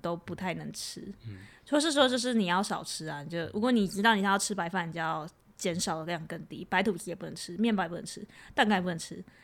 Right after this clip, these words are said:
Speaker 1: 就是其实我们平常吃的东西都不太能吃。
Speaker 2: 嗯，正好这些都是你想吃的。
Speaker 1: 对啊，欸，你平常每天都吃饭和面，然后突然间跟你说你不能吃。
Speaker 2: 嗯。
Speaker 1: 对啊，然后我就改成糙米，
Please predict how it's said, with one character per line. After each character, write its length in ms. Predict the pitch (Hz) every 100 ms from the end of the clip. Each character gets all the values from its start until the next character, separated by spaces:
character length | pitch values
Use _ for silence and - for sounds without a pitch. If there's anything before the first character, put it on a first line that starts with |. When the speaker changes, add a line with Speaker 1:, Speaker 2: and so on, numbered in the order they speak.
| - -
Speaker 1:
就 140 | - 208
是 260 | 208 185 190 _ _ _ _ _
其 60 | -
实 80 | 240
我 60 | 233
们 20 |
平 100 | 202
常 140 | 185
吃 120 | 170
的 80 | 196
东 100 | 170
西 60 | 170
都 60 |
不 100 | 170
太 100 | 170
能 120 | 220 208
吃。 260 | - - 262
Speaker 2:
嗯， 320 | 170 110 101 104 - _ - _ _
正 160 | - 156
好 100 | 131
这 60 |
些 160 | 131 143
都 100 | 135
是 120 | 139
你 120 | 123
想 180 | 117 101
吃 260 | - 101 90
的。 80 | 95 - _ -
Speaker 1:
对 100 | 427
啊， 340 | 440 403 381 381
欸， 160 | - 311
你 160 | 262 247
平 160 | 240
常 120 | 233
每 120 | 269 208
天 100 | 220
都 140 | 226
吃 180 | 220 220
饭 220 | 214 190
和 100 | 190
面， 340 | 180 175 - 202 -
然 120 | 226
后 40 |
突 100 | 226
然 140 | 240 214
间 160 | 208
跟 100 | 202
你 80 | 185
说 140 | 170
你 60 | 170
不 100 | 170
能 100 | 170
吃。 240 | - - 220 214 _ _
Speaker 2:
嗯。 280 | - 113 95 101 _ _
Speaker 1:
对 100 | 180
啊， 120 | 170
然 60 | 175
后 80 | 202
我 60 |
就 100 | 226
改 180 | 233 196
成 160 | 170 175
糙 240 | - 185
米， 320 | 185 175 185